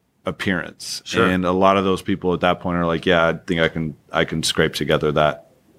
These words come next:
Speaker 1: that money because I want you to be there."
Speaker 2: Right.
Speaker 1: Um, so yeah, it opens a lot of doors to kinda just pull back and say, "Okay, where, where are we meeting this person? Where are they at?" But like you said, they're calling, they're calling you because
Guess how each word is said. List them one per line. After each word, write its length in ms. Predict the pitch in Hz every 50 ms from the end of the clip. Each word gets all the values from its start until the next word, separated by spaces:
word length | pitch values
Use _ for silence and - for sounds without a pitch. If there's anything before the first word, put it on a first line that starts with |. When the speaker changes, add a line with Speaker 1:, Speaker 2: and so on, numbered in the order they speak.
| _ _ -
Speaker 1:
that 240 | 85 85 80 71 80
money 300 | 85 82 78 78 78 78
because 280 | 78 80 76 82 76
I 120 | 78 78 78
want 260 | 78 76 76 - -
you 120 | 85 78
to 60 | 73 71
be 180 | 71 76 73
there." 240 | 69 - - - - _ - - - -
Speaker 2:
Right. 340 | - 107 110 - - - -
Speaker 1:
Um, 640 | - 85 85 85 85 85 82 82 80 78 76 73 - _ _ _ _ _ _
so 220 | - - 95 90
yeah, 260 | 85 85 82 76 78 82
it 60 | 87
opens 340 | 90 92 82 98 92 87 87
a 60 | 87
lot 240 | 85 82 82 82 82
of 100 | 78 76
doors 380 | 82 80 80 80 80 78 -
to 100 | - - 73
kinda 280 | - 85 82 80 78
just 260 | 76 78 73 - _
pull 200 | - - 87 82
back 340 | 78 82 80 78 76 - -
and 100 | 80 76
say, 100 | - 82
"Okay, 240 | 78 76 73 - 78
where, 360 | 78 78 85 87 87 87 87
where 260 | 90 92 98 107 117
are 80 | 123 127
we 140 | 127 123 117
meeting 400 | 110 104 104 104 98 98 95 92
this 160 | 87 85 -
person? 400 | - 87 80 78 - - 82 82
Where 220 | 85 85 85 87
are 60 | 90 87
they 200 | 87 85 85 82
at?" 200 | 80 80 - _ _ - - - - - - _
But 100 | - 98
like 160 | 95 98 101 98
you 100 | 104 98
said, 520 | - - 110 107 101 98 90 - 95 95
they're 160 | 104 123 135
calling, 720 | - - - 117 123 131 135 127 113 104 98 95 85 87 _ _ _ _ _ _
they're 120 | - 139 139
calling 460 | - - - 170 208 214 160 123 110
you 180 | 104 101 101
because 540 | 95 98 104 87 - 104 101 98 95 90 90